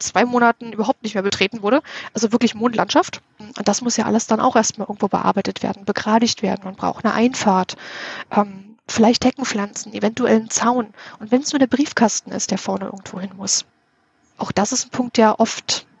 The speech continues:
naja, so ein Stück weit vernachlässigt wird. Und der aber auch nicht ganz unerheblich ist von den Kosten her. Und noch ganz viele Kleinigkeiten. Beispielsweise Dixie-Klo für die Handwerker, die dort arbeiten. Ähm,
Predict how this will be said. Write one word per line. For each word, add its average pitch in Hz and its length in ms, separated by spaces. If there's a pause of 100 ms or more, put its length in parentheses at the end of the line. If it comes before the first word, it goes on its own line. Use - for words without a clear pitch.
(100)
naja, 233 240
so 240 100
ein 214 40
Stück - 180
weit 226 120
vernachlässigt 208 720
wird. - 300 (200)
Und 220 120
der 226 100
aber 254 140
auch 247 120
nicht 269 160
ganz 277 200
unerheblich 202 520
ist - 180
von 185 100
den 185 100
Kosten 185 400
her. 190 240 (720)
Und 226 120
noch 254 160
ganz 233 260
viele 240 160
Kleinigkeiten. 202 800
Beispielsweise 220 580
Dixie-Klo - 480
für - 140
die 240 140
Handwerker, 202 560 (800)
die - 60
dort - 180
arbeiten. 196 560
Ähm, 196 280